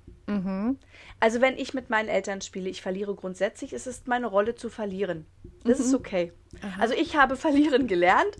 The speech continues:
Speaker 1: Aha.
Speaker 2: und die Frage ist auch, ist, muss ich denn auch immer gewinnen an der Stelle? Und ich glaube, sie, sie ist fokussiert, sie spielt strategisch.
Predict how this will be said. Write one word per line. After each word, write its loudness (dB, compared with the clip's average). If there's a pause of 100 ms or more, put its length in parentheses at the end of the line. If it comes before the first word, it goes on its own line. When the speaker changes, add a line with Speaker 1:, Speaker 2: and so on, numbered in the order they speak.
Speaker 1:
Aha. -4
Speaker 2:
und 0 (160)
die -4
Frage 6
ist -2
auch, 2
ist, 0
muss 0
ich -2
denn 4
auch 0
immer 2
gewinnen -2
an -4
der -8
Stelle? -8 (760)
Und 0 (240)
ich -4
glaube, 6
sie, -4 (380)
sie -4
ist -4 (760)
fokussiert, -4 (260)
sie -4
spielt 2
strategisch. -2